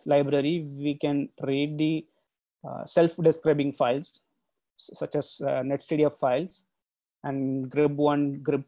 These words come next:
two, H D F, H D F four, H D F five files. Also, you can read, uh, ascii files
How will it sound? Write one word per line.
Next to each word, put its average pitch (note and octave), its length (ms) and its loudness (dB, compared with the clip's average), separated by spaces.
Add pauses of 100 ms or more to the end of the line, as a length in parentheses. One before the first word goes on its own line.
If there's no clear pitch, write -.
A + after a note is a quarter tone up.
two, D3 280 -2 (1120)
H C#3+ 160 -4
D D#3 120 2
F, D3+ 80 2 (100)
H C3+ 180 -2
D D3+ 140 2
F C#3+ 80 0
four, D3 340 0
H C3+ 140 -2
D D3 100 0
F C#3 100 0
five C#3 380 -4
files. C3 480 -6 (680)
Also, C#3 340 2
you D3 140 2
can D3 160 -2
read, C#3 360 0
uh, C3 340 0 (640)
ascii C#3+ 440 -4
files C#3 480 -2